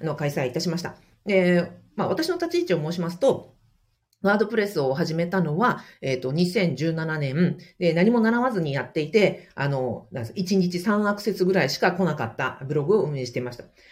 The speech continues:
もっと遡りますと、えっと、ブログというのができ-、単語ができる前ですね、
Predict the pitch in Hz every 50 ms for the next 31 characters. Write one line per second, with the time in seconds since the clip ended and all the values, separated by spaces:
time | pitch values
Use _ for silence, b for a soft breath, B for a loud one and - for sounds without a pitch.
0 | b - - - - - 508 - 208 - 185 175 165 156 156 156 151 156 170 175
1 | - 220 190 B B B B B _ 151 143 123 123 123 127 151 190 220 208 208
2 | 214 202 196 196 208 208 214 214 202 180 156 135 127 123 127 - - - - -
3 | 123 - - - - 185 - - 226 226 233 220 220 190 160 160 170 - 370 381
4 | - 139 180 214 190 143 110 113 113 143 151 147 135 B